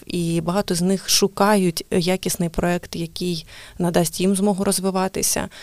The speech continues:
І я сама, насправді, є клієнткою, е, ме-, мережі Джибар по всій Європі і ціную сервіс. Тобто не на правах реклами, але твій кейс заслуговує уваги.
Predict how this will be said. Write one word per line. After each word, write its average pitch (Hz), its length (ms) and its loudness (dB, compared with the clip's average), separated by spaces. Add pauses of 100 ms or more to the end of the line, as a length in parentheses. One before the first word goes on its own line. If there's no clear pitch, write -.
(260)
І 202 160 4
я 185 140 4
сама, 233 340 4
насправді, 175 560 6
є 170 140 2
клієнткою, 170 880 0
е, 170 360 0
ме-, 185 300 6
мережі 185 640 4
Джибар 175 520 -2
по 165 420 0
всій 175 280 -2
Європі 170 560 -4 (400)
і 180 220 0
ціную 185 500 2
сервіс. - 580 -4 (420)
Тобто 165 760 0
не 202 180 6
на 196 100 6
правах 175 360 0
реклами, 240 600 0
але 175 300 -2
твій 180 200 -2
кейс 277 420 -4
заслуговує 190 640 0
уваги. 175 480 -2